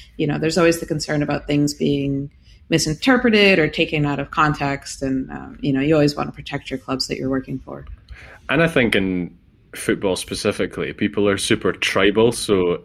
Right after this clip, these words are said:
Speaker 2: if they listen to something, didn't quite understand it, and then the team starts doing badly, they'll kind of latch on to things to blame.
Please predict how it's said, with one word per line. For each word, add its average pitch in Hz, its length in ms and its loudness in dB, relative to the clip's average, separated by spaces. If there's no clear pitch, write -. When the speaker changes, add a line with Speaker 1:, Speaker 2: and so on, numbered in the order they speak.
Speaker 2:
if 107 140 0
they 104 140 6
listen 98 340 2
to 95 100 -2
something, 82 580 -4
didn't 101 240 2
quite 98 180 2
understand 90 640 -2
it, 78 200 -4
and 98 200 0
then 87 440 2
the 104 120 0
team 104 240 0
starts 95 260 0
doing 92 260 -2
badly, 85 560 -2
they'll 95 220 0
kind 101 180 0
of 90 140 -2
latch 98 400 0
on 98 160 2
to 98 100 -4
things 104 340 2
to 101 100 0
blame. 101 500 2